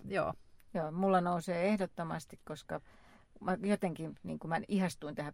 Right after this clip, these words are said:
Speaker 2: pääpariin niin voimakkaasti. Mut suosittelen etenkin, etenkin heille, jotka Ferrantensa tuntevat, ja niitä onneksi on myöskin tosi, tosi paljon, että siinä vaiheessa sitä, ei sitä kielitaitoakaan kannata, niin kuin,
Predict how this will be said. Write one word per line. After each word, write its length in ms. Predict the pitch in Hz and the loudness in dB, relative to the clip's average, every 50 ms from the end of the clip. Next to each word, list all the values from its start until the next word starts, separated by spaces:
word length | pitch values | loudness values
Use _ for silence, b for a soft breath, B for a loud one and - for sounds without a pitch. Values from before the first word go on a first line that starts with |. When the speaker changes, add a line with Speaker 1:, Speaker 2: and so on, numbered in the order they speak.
| - | -2
Speaker 2:
pääpariin 560 | - 175 160 151 151 - 143 147 - 170 175 147 | 0 2 2 2 0 -2 -2 -2 -2 -4 -4 -4
niin 200 | 156 160 160 160 | -4 -4 -4 0
voimakkaasti. 800 | 170 165 151 147 156 160 - - - 175 175 175 - - - b b b b b | 0 0 0 0 -4 -8 -8 -10 -8 -8 -6 -8 -10 -12 -16 b b b b b
Mut 140 | - 175 165 | -8 -6 -6
suosittelen 640 | - - 196 175 170 - 202 - - 202 196 185 - | 0 4 4 4 4 2 -2 0 0 2 2 2 2
etenkin, 680 | - 180 175 - 170 160 151 - 165 156 156 156 - - - 269 | 0 0 0 0 -2 -6 -6 -6 -6 -6 -8 -8 -10 -14 -6 -4
etenkin 420 | 190 180 - 180 170 165 - 160 156 | -4 -2 -2 -2 -4 -4 -4 -6 -6
heille, 360 | 151 160 160 156 - 156 151 | -4 -4 -4 -4 -4 -4 -4
jotka 340 | - 139 - - - 156 147 b b b b b b b b b | -4 -6 -8 -10 -10 -12 -12 b b b b b b b b b
Ferrantensa 760 | - - 185 175 156 160 160 160 160 - - 160 151 - 165 147 - | 4 6 6 6 6 4 2 0 -2 -2 -2 -2 -2 -4 -8 -6 0
tuntevat, 540 | - 254 247 233 202 190 160 160 151 - - | 2 6 6 6 6 6 4 4 2 2 0
ja 100 | 160 165 | -2 0
niitä 320 | 175 185 185 165 - - - | 2 2 0 0 -2 -4 -4
onneksi 600 | - 175 180 175 160 156 156 - - - - 160 | -2 -2 0 0 -2 -4 -6 -6 -8 -6 -4 -4
on 140 | 151 156 151 | -2 -2 -2
myöskin 480 | 160 156 - 160 - - 165 151 151 - - | -4 -4 -4 -4 -6 -8 -10 -10 -10 -6 -2
tosi, 300 | - 190 185 - - 160 - | 0 0 0 0 -2 -6 -4
tosi 280 | - 156 151 - - | -4 -6 -6 -6 -6
paljon, 500 | - - 180 170 165 160 160 - 85 87 | -2 0 2 2 2 2 -2 -4 -4 -6
että 260 | 87 - - - 165 - b b b b b b b | -6 -8 -8 -10 -10 -10 b b b b b b b
siinä 320 | - - 208 190 170 156 | -2 2 2 4 4 4
vaiheessa 300 | 156 156 156 165 156 - | 2 0 0 -2 -4 -8
sitä, 240 | 165 - - 156 147 - | -8 -4 -4 -4 -4 -4
ei 140 | - 151 151 | -6 -8 -8
sitä 140 | - 165 156 | -8 -8 -2
kielitaitoakaan 680 | - 196 185 165 160 - - 190 185 190 175 185 180 | 4 6 6 6 6 4 0 0 0 0 -2 -2 -2
kannata, 380 | - 180 175 175 175 - 185 180 | -2 -2 -2 -2 -4 -4 -6 -6
niin 200 | 190 196 190 190 | -4 -6 -8 -8
kuin, 160 | - 185 | -8 -10